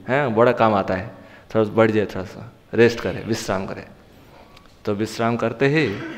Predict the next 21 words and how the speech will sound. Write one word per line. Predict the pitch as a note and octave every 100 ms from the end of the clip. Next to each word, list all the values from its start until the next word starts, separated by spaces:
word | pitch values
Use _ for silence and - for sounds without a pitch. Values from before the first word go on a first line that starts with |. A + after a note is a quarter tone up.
| - -
बैठा | G#2+ G#2+
है | B2 A2
बड़ा | A2
अच्छा | G#2+ - - A2
से, | - A#2 - - - - - - - -
तो | A2+
कहे | A2+ A2+
कि, | A#2+ B2 A#2+ A2 G2+ G2 - - - - - - - - - - - -
"भगवान | G2+ A2 A#2
शिव | A2+ A#2+ A#2+
ने | A#2+
मुझे | A#2 A2 A2+
आशीर्-, | G#2 G2+ - G#2+ -
ए, | G2+ F#2
वरदान | F#2+ G#2 G#2+ B2
दिया | B2+ C#3+ D#3+ G#2 - - -
कि | A2+
मैं | G#2+ G#2+
जिस | G#2+ -
पर | C3+
हाथ | A2+ A2